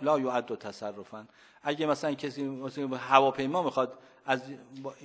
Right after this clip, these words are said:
که آقای خویی گفتن هواپیما می‌خواد رد بشه، می‌گن، می‌گن تصرف نیستش. چرا لا یُعَدُّ تَصَرُّفًا؟ اونجا هم تصرف، تصرف در ملک عمومی مسلمان ها هست. «او تصرفاً غیر مأذون فیه.» میگه این تصرف غیر مأذون فیه نیست.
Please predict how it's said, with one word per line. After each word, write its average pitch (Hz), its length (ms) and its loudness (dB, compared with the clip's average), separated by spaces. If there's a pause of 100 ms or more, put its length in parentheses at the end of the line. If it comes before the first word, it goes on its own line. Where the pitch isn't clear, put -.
(100)
که 135 100 -2
آقای 127 160 2
خویی 127 260 -4
گفتن 123 320 -4
هواپیما 123 500 -2
می‌خواد 123 260 -4
رد 131 160 -4
بشه، 139 200 -12
می‌گن، 208 280 -6
می‌گن 185 180 0
تصرف 123 680 -2
نیستش. - 360 -16 (200)
چرا 175 200 -2
لا 131 120 0
یُعَدُّ 104 360 -8
تَصَرُّفًا؟ 101 560 -18 (260)
اونجا 131 220 0
هم 143 60 2
تصرف، 120 480 -4 (180)
تصرف 117 440 -8
در 131 380 -6
ملک 135 440 -6 (280)
عمومی 123 500 -2 (220)
مسلمان 95 440 -8
ها 92 140 -20
هست. 90 220 -20 (340)
«او 175 180 6
تصرفاً 160 540 2
غیر 139 300 2
مأذون 113 500 0
فیه.» 110 240 -12 (220)
میگه 143 120 -2
این 175 100 0
تصرف 131 420 0
غیر 127 300 0
مأذون 117 440 -2
فیه 143 180 -10
نیست. 127 200 -8